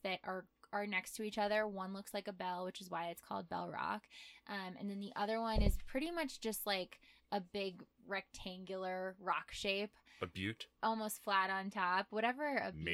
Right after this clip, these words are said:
Speaker 2: Mesa?
Speaker 1: actually is. <laughs> I'm still not clear.
Speaker 2: That rock is a butte.
Speaker 1: I did start looking up, like, which ones are buttes and which ones are rocks.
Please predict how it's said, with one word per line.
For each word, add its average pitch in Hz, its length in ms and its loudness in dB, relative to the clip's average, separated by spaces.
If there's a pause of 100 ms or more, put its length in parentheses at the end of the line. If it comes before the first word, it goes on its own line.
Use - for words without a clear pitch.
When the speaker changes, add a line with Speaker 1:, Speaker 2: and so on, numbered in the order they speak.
Speaker 2:
Mesa? 170 140 4
Speaker 1:
actually 175 380 -2
is. 175 400 -2
<laughs> - 840 8
I'm 311 160 12
still 285 340 4
not 302 320 8
clear. 208 340 0 (200)
Speaker 2:
That 98 160 6
rock 110 360 8
is 98 120 0
a 98 80 4
butte. 117 600 10 (1500)
Speaker 1:
I 254 80 2
did 233 180 2
start 247 220 2
looking 220 260 4
up, 185 160 2
like, 185 180 -4
which 240 200 -2
ones 392 160 -2
are 311 80 4
buttes 214 380 0
and - 100 -10
which 175 200 -4
ones 170 160 -6
are - 160 -2
rocks. - 380 6